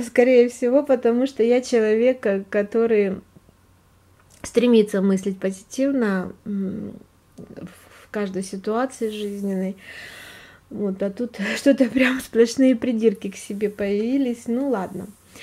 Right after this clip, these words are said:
В общем, ещё раз спасибо вам большое за поддержку. Девчон-, девчонкам огромное спасибо в челлендже, что меня поддерживают. Просто вот я, я вам очень-очень благодарна.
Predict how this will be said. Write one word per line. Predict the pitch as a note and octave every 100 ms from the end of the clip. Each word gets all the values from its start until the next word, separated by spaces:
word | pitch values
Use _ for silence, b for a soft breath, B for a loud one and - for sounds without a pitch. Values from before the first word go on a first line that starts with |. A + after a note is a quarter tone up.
| B
В | B3+
общем, | A3+ B3
ещё | A#3+ A#3+ A#3+
раз | G#3+
спасибо | - A3 A3+ G#3+
вам | G#3 G#3
большое | G#3 G#3 - G#3+
за | G#3
поддержку. | G#3 A3 A3+ D4+ F#4 - G#3+
Девчон-, | G#3+ G#3 - D4 D4+ A#3 A3
девчонкам | A#3+ - D#4+ D#4 C#4 A#3+ A3+
огромное | A3+ A#3+ A#3+ A3+ G#3+
спасибо | G#3+ G#3+ - A3 G3+
в | -
челлендже, | A#3+ G#3 G3+ G#3
что | G3+ G3+
меня | G#3 G3+
поддерживают. | G#3+ A3+ C4+ C#4+ C#4+ C4 A3 G#3+
Просто | - A#3+ A#3 A3 A3 F#3
вот | F#3+ F#3+ -
я, | G3+ G#3 G3+ G3 F#3+ - _ _ -
я | G#3 A#3
вам | A3+ A3+ B3+
очень-очень | D#4+ D#4+ C4 A3 A3 - G#3+
благодарна. | G3+ G3+ G3 F#3+ F3+ F#3 F#3 G3